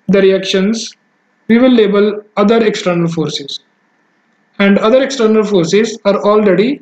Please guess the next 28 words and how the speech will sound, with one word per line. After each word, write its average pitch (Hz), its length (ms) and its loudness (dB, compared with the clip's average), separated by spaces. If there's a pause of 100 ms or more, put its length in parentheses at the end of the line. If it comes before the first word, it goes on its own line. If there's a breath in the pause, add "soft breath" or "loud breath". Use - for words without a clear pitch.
labeled 196 520 2 (640)
in 185 140 4
the 180 100 4
diagram. 147 440 -2 (1600)
Apart 240 300 2
from 285 180 0
that, 233 260 0
we 233 100 -2
should 226 180 -2
label 202 360 2
the 214 220 0
weight 202 260 2
of 165 140 -2
the 175 100 0
tractor. 151 360 -8 (1000)
And 185 160 2
it 190 260 -2 (220)
G, 208 420 0 (540)
the 185 120 0
center 202 240 0
of 196 100 0
gravity 190 360 0
is 202 120 -2
shown, 220 460 0
so 208 200 -2
we 202 100 0
will 202 140 2
label 214 540 2